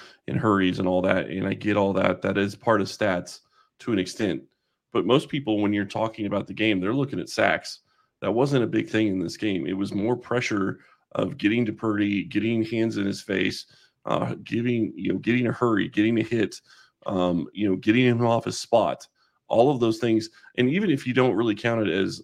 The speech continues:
a hit, but you're getting in a hurry and he's getting out, he's having to get outside the pocket and throw it, and it ends up being a throwaway. That's a win for the defense.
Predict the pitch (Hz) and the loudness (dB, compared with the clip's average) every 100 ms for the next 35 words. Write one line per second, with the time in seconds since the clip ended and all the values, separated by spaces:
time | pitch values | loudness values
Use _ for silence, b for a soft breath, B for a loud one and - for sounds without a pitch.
0 | - 104 - 170 - - _ _ _ 104 | -12 -10 0 0 0 -8 _ _ _ -2
1 | 107 107 135 123 104 - 139 127 101 107 | 0 2 2 2 2 0 0 0 0 -2
2 | 104 - 127 117 104 - 113 127 127 117 | -4 -4 -2 0 0 -2 -2 2 4 2
3 | 107 101 113 127 117 - 120 120 104 101 | 2 2 2 0 -2 0 0 0 -2 -4
4 | - 113 107 98 b b b - 107 85 | -2 2 2 0 b b b 0 2 2
5 | 107 120 110 113 107 98 123 131 95 76 | 2 2 0 2 0 0 0 2 2 0
6 | - 123 - 160 107 117 151 127 113 104 | 0 -2 0 -2 2 4 4 4 -2 -4
7 | 113 139 92 67 - | -4 -4 -6 -8 -14